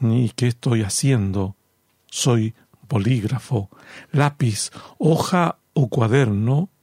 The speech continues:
Soy la librería completa, no el libro más vendido, pero sí el libro autoescrito con más sentimiento. Son las,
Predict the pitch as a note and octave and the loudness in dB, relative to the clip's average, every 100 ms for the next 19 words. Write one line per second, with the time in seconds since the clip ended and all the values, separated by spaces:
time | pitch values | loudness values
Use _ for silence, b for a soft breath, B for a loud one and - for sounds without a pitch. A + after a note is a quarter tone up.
0 | _ _ _ - - C3+ A#2 A#2 A#2 C3 | _ _ _ -10 0 2 2 2 0 0
1 | A2 G#2+ G#2 B2 C3 B2 G#2 G#2 - A#2+ | 0 0 0 0 0 0 -2 -4 -2 -2
2 | - F3+ G3+ B B B B B B2+ D#3 | 0 -2 -2 B B B B B 2 4
3 | G3+ C#3+ D3 C#3+ C3+ B2 A#2 A#2+ A#2 A2+ | 4 4 4 4 4 2 0 0 0 2
4 | F3 E3 B2+ B2 B2+ C3+ B2 - F#3 G3+ | 2 2 2 0 0 0 0 0 2 0
5 | B B B C3 A#2+ B2+ D#3 D3+ D#3 E3 | B B B 2 2 2 2 2 2 2
6 | - - B2 B2 C3+ A#2 - C#3+ C#3+ A#2+ | 0 0 0 0 -2 -2 -2 0 2 0
7 | B2+ G2+ G2 _ _ _ - A#2+ G#2 G2 | -2 -2 -4 _ _ _ -2 0 0 0
8 | C3+ B2 - - b b b - C#3 G#2+ | 0 -2 -4 -8 b b b -4 -2 0
9 | G#2+ G2 G2 F#2 - G2 - b b b | -2 -2 -4 -6 -6 -6 -6 b b b
10 | b b b b _ _ _ _ _ - | b b b b _ _ _ _ _ -10
11 | - C#3 C3 B2 - - - | 0 2 2 0 -2 -6 -10